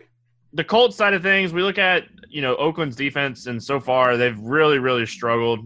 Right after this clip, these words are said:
Um, they're twenty-ninth in overall D V O A. They're thirtieth in D V O A against the pass. T Y Hilton obviously makes this week very interesting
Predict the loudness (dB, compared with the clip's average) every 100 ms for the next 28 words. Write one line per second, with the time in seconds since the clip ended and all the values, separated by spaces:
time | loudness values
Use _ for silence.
0 | -12 -6 -4 -2 -4 -4 -4 -2 -2 -2
1 | -2 -4 -6 -4 -2 0 0 -2 -6 -4
2 | -2 -2 0 0 2 0 -4 -8 -8 -8
3 | _ -2 0 2 0 -2 -6 -4 -2 0
4 | 0 0 -2 -6 -12 -14 -4 0 2 2
5 | 0 -10 -14 _ _ _ _ _ _ _
6 | -6 -2 2 4 4 0 -2 -6 -8 -6
7 | 0 2 2 0 -2 0 -2 -4 -6 -4
8 | -4 -2 0 2 2 0 -6 -6 -6 -6